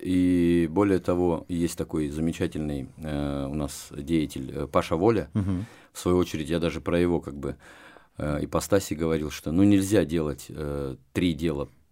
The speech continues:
Speaker 1: посредственно, нужно делать одно профессионально.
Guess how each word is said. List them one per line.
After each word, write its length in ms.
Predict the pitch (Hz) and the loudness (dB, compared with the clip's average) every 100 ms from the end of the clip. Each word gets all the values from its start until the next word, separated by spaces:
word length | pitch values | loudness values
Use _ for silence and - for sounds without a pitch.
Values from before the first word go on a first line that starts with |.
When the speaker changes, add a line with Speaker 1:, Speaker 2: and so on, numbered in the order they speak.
| _ | _
Speaker 1:
посредственно, 580 | - - 117 117 76 71 | -8 -2 -2 -2 -4 -4
нужно 260 | 87 85 82 | -2 0 0
делать 240 | 87 78 | 0 0
одно 260 | 78 85 85 | 0 0 0
профессионально. 840 | 85 - - 76 73 67 60 58 | -4 -10 -8 -4 -4 -6 -8 -12